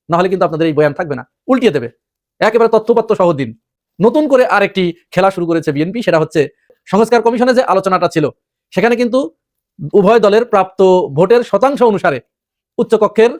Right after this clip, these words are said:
আসন নির্ধারিত হবে। উচ্চকক্ষে একশো জন সদস্য নির্ধারণ করা হয়েছিল, তাহলে ফিফটি পার্সেন্ট যদি বিএনপি পায়, তাহলে বিএনপি ওখানে পঞ্চাশ জন, জামাত ইসলাম যদি ফিফটি পার্সেন্ট পায়, তাহলে জামাত ইসলাম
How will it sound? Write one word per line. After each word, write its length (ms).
আসন 200
নির্ধারিত 300
হবে। 180
উচ্চকক্ষে 420
একশো 320
জন 180
সদস্য 540
নির্ধারণ 300
করা 120
হয়েছিল, 280
তাহলে 180
ফিফটি 380
পার্সেন্ট 320
যদি 120
বিএনপি 260
পায়, 140
তাহলে 160
বিএনপি 520
ওখানে 200
পঞ্চাশ 260
জন, 160
জামাত 220
ইসলাম 200
যদি 140
ফিফটি 200
পার্সেন্ট 220
পায়, 100
তাহলে 160
জামাত 180
ইসলাম 220